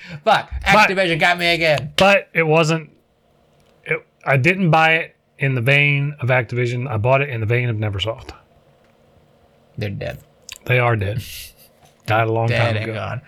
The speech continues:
Speaker 1: I think there is a Neversoft poster in the game
Speaker 2: There
Speaker 1: somewhere.
Speaker 2: is.
Speaker 1: I saw, I saw it
Speaker 2: And,
Speaker 1: when,
Speaker 2: uh, they, they
Speaker 1: tracks.
Speaker 2: kept the tribute to, uh,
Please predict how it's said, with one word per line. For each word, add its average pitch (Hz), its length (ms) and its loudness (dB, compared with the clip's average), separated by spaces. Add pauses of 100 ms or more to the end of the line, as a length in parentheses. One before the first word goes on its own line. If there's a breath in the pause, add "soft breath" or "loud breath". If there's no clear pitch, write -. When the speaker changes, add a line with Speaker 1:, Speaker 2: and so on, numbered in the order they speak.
(120 loud breath)
Speaker 1:
I 131 80 0
think 214 140 0
there 285 120 0
is 196 120 0
a 117 60 -2
Neversoft 113 520 -6
poster 113 340 -6
in 110 120 -8
the 107 60 -8
game 107 200 -8
Speaker 2:
There - 20 -12
Speaker 1:
somewhere. 131 320 2
Speaker 2:
is. 113 60 2
Speaker 1:
I 117 60 0
saw, 123 180 -4
I 117 140 -2
saw 131 320 -2
it 143 60 4
Speaker 2:
And, 135 160 4
Speaker 1:
when, 131 80 2
Speaker 2:
uh, 120 540 2
they, 127 260 0
they 127 40 0
Speaker 1:
tracks. 127 280 0
Speaker 2:
kept 151 260 0
the 123 80 0
tribute 139 600 0
to, 127 440 0
uh, 113 360 0